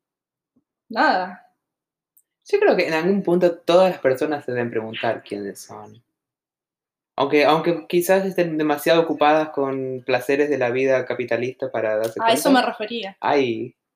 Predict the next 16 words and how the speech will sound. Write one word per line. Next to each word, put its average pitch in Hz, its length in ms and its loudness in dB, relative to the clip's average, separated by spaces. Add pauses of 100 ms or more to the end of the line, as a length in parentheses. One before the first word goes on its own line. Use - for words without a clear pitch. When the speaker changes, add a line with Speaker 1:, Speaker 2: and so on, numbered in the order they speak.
(400)
Speaker 2:
es - 160 -4
un 208 80 -2
Speaker 1:
A - 40 0
Speaker 2:
buen 269 100 4
Speaker 1:
eso 277 160 0
me 254 100 4
Speaker 2:
punto. 220 120 0
Speaker 1:
refería. 202 520 -8 (1400)
Speaker 2:
Sí, 131 160 -8
es 127 160 -8
un 127 80 -12
buen 123 180 -14
punto 120 340 -14
ese. - 200 -20 (800)
Speaker 1:
Pero, 226 800 4
mm, 208 340 -10